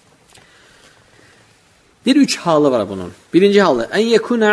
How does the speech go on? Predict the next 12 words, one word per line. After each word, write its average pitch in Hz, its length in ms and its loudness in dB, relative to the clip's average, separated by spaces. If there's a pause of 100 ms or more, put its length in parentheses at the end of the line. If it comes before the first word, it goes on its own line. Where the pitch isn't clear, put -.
aded 220 300 2
rəkaatil 220 680 0
fərdeyni 208 640 0 (160)
muttəfiqan. 127 800 -6 (840)
Birinci 190 280 0
hal 185 320 -2
odur 151 200 -4 (100)
ki, 143 120 0 (300)
hətta 127 240 -8
icazə 120 320 -6
verilməsi 110 520 -8
üçün 139 380 -6